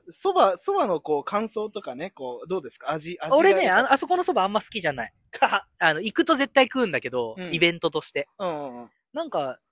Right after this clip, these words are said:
Speaker 2: ね、いや、本当にイベント？<laughs> イベントそば。
Speaker 1: イベントそば。うん。
Speaker 2: なんか、普通に蕎麦の味で、まあ、美味しいとは思うんだけど、
Speaker 1: うん。
Speaker 2: 別に唐揚げとは合わないかな、<laughs> みたいな。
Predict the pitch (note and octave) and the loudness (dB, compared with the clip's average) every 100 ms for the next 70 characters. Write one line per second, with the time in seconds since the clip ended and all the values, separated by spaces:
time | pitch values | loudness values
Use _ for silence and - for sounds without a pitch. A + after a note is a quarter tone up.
0 | _ D3+ C3+ A#2+ A2+ _ _ _ _ _ | _ -8 -8 -8 -14 _ _ _ _ _
1 | _ F#3 D#3+ C#3+ C#3 - _ _ _ _ | _ -12 -4 -4 -4 -8 _ _ _ _
2 | F#3 B3+ A#3+ F3 E3+ G3 G3+ A3 - - | -8 -6 -6 -6 0 0 0 -8 -8 -12
3 | A#3 - - - - - - F#3 B3 B3+ | -12 -12 -14 -18 -20 -20 -4 2 2 2
4 | B3+ - A#3 A3 A3+ - _ - - _ | -4 2 8 10 8 2 _ -20 -20 _
5 | - - E3 - - - - F3 A3 A3 | 2 4 4 2 0 -2 -4 -2 -2 -2
6 | F#3+ E3+ C3+ - - D#3 C#3+ B2 G#2+ G#3 | -6 -8 -8 -12 -12 -6 -6 -6 -10 -6
7 | G#3+ F3 D3 D3 _ _ _ F#3 A3 E4 | -6 -4 -8 -10 _ _ _ -8 -4 -2
8 | D#4+ - C#4+ A3+ D#3+ C#3 B2+ C#3 D3+ _ | 0 0 2 2 2 0 -2 -10 -14 _
9 | _ _ _ D#3 D3 C#3+ D3 F3 - A#3 | _ _ _ 2 2 0 -4 -2 -4 -4
10 | D#3 E3+ C4 B3+ D#3 C#3 D3+ E3+ C#3+ A#2 | -6 -4 -8 -10 -10 -6 -4 -4 -6 -10
11 | - - - - C#4+ - - E4+ F#4 G4 | -16 -20 -18 -12 -10 -4 -2 0 2 4
12 | G4 - G4 E3+ D#3+ F#3+ G3 D3+ - A#2+ | 2 4 4 6 6 4 0 -4 -4 2
13 | B2 C#3+ A3+ F3+ - F3 D3+ | 6 6 6 6 6 4 4